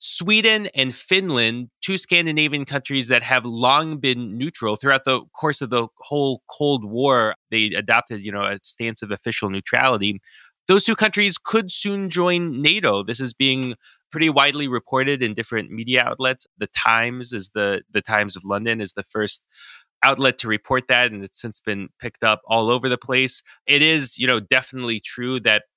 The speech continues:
top politicians in Finland and Sweden have said that they are open to joining nato, and public opinion has shifted in dramatic fashion in favor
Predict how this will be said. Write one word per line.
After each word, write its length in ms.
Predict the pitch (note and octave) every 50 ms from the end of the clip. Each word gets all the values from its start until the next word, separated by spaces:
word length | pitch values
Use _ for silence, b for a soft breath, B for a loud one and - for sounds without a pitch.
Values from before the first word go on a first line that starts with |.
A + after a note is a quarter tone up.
| -
top 280 | - - C3 B2+ B2 _ _
politicians 720 | - B2+ B2 A#2+ A#2 - - C3 B2 - - B2 A#2+ A2 A2
in 140 | G#2 G2+
Finland 560 | - _ - B2 A#2+ A#2 A#2 A#2 A#2 A#2 A2+ G2+
and 240 | C#2+ G2+ G2+ F#2+
Sweden 640 | - - - A2+ A#2 A#2 A2+ A#2 A#2 A2+ A2+ A2 G#2 b b b b b b
have 340 | - - D3 C#3+ C#3+ C#3 B2
said 360 | - - - C3 C3 C3 A2
that 140 | A#2+ A#2 - -
they 100 | A#2+ A#2
are 160 | A2+ G#2+ - -
open 460 | A2+ B2+ B2+ - C#3 C3 B2+ B2+ B2+ - - - -
to 180 | B2+ B2 B2
joining 420 | A2+ - B2 A#2+ B2 A#2+ A#2+ A#2+ A#2
nato, 340 | A#2 B2 A#2+ B2+ B2+ B2
and 220 | A#2 G#2 G#2 G2 _
public 340 | - B2 G#2+ A2+ A#2 - -
opinion 440 | G#2 _ - A#2 A2+ A#2+ A#2+ A#2
has 280 | A#2+ G#2+ A2 G#2 F#2+ -
shifted 480 | - - - A#2+ - - - A#2 A2+ A2
in 160 | G2+ F#2 F#2+
dramatic 520 | - G#2 G#2 G2+ G#2 G#2 A2 A2 G#2 _
fashion 580 | - A2+ G#2 G#2 G#2+ - - A2 G#2 G#2+ G2+ - b b b b b b b -
in 120 | C3+ C3 A2+
favor 580 | - - B2+ A#2+ B2 A2+ C3+ C#3 C#3+ C#3+ C#3+